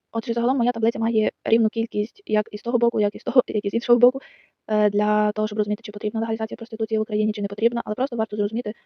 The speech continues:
той факт, що навіть якщо у нас будуть закони, у нас будуть, у нас будуть просто, у нас буде просто все, щоб регулювати проституцію на законодавчому рівні ідеально. На практиці воно буде зовсім по-інакшому. І тому особисто я вважаю,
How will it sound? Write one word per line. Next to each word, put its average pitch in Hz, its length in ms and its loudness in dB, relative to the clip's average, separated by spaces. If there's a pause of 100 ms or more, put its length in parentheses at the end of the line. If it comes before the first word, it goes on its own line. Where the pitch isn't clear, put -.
(160)
той 254 100 2
факт, 285 380 -2
що 208 240 0 (100)
навіть 240 240 2
якщо 214 280 -2 (560)
у 208 40 -6
нас 120 120 0
будуть 226 320 4
закони, 196 400 -2 (200)
у 208 40 -6
нас 214 120 -2
будуть, 220 280 2 (500)
у 220 40 -6
нас 240 100 -2
будуть 247 140 2
просто, 240 280 -2
у - 20 -12
нас 233 80 -4
буде 240 120 2
просто 226 220 -6
все, 190 220 -2
щоб 196 180 -4 (540)
регулювати 233 380 2
проституцію 233 460 -2
на 208 260 2 (600)
законодавчому 214 460 0
рівні 214 180 2
ідеально. 202 320 0 (220)
На 208 80 -4
практиці 247 340 -2
воно 208 160 2
буде 220 180 4
зовсім 233 240 -2
по-інакшому. 196 400 -4 (480)
І 226 60 -6
тому 247 240 2 (580)
особисто 214 340 0
я 220 60 4
вважаю, 226 280 4